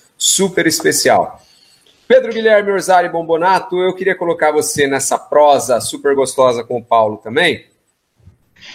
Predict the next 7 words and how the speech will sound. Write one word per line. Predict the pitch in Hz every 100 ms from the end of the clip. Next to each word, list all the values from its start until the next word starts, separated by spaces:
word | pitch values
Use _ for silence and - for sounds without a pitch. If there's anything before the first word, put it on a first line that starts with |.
| - -
fazendo | 151 - 147 165 160 160 156 147 139
a | 139
você | 139 135 151
uma, | 156 151 151 143 135
uma | 131 139 139
provocação. | 147 147 151 156 - - 120 113 113 _ _ _ _ -
Ah, | 139 135 131 123 123 117 113 107 107 101